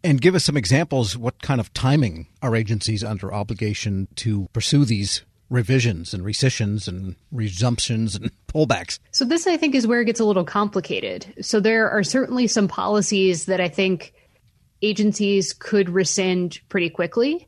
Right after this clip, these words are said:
Speaker 2: You know, I think a couple weeks ago, Tom, I mentioned a, uh, A F G E local that had gotten a bill initially for office space, but that bill had been rescinded. So that's an example of something that could move out pretty quickly.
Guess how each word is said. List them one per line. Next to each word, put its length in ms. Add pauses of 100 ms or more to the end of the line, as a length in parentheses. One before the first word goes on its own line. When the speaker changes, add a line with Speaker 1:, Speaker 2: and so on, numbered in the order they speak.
(220)
Speaker 2:
You 100
know, 120
I 140
think 260
a 60
couple 280
weeks 240
ago, 160
Tom, 380
I 80
mentioned 720
a, 480
uh, 480
A 160
F 100
G 180
E 160
local 680
that 160
had 200
gotten 360
a 80
bill 640
initially 680
for 260
office 340
space, 480
but 180
that 220
bill 200
had 140
been 180
rescinded. 520
So 100
that's 280
an 80
example 420
of 100
something 380
that 140
could 100
move 220
out 180
pretty 220
quickly. 520